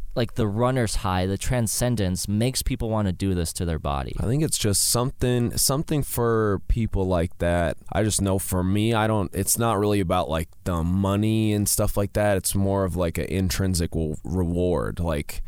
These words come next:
Speaker 2: these people are doing it because they feel, like, a certain way when they do it, or they feel like they're accomplishing something that other people aren't, and they can, like, have something to,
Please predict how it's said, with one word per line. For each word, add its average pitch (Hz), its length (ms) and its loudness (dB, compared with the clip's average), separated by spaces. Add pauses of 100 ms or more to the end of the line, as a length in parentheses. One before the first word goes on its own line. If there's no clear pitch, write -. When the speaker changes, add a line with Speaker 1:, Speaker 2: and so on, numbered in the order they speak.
Speaker 2:
these 123 180 2
people 123 200 0
are 110 100 2
doing 117 280 2
it 95 100 0
because 95 320 0
they 92 160 2
feel, 98 760 0
like, 82 280 -2
a 85 60 -2
certain 87 460 -2
way 110 240 2
when 110 120 2
they 110 120 0
do 110 160 2
it, 104 60 2
or 92 100 2
they 85 100 0
feel 98 200 0
like 90 200 0
they're 90 160 2
accomplishing 85 840 -2
something 87 420 0
that 73 140 0
other 85 220 0
people 85 420 -2
aren't, 92 480 -2
and 78 180 -2
they 80 200 0
can, 92 200 -2
like, 87 260 -2
have 98 360 0
something 90 440 -2
to, 80 340 0